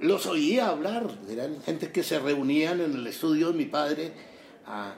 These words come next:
a reírse. Yo no entendía por qué se reían tanto, ¿ah? Y hablaban de política, de arte, de la vida.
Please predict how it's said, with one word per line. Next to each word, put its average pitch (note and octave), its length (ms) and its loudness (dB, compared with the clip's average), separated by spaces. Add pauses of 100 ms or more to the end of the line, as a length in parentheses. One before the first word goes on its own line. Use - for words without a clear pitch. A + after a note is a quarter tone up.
a C3+ 140 2
reírse. F3 580 4
Yo C3+ 120 0
no F#3 100 4
entendía F3+ 420 2
por F3+ 120 -6
qué F3 120 -2
se F3+ 100 -2
reían D3+ 440 -2
tanto, D3 360 -4 (440)
¿ah? D3+ 140 -4 (1000)
Y B2+ 100 -2
hablaban C3+ 420 2
de F3+ 100 4
política, C#3+ 600 -2
de A2+ 160 0
arte, C3+ 480 -2
de G#2 180 -8
la G#2 160 -6
vida. F3 520 0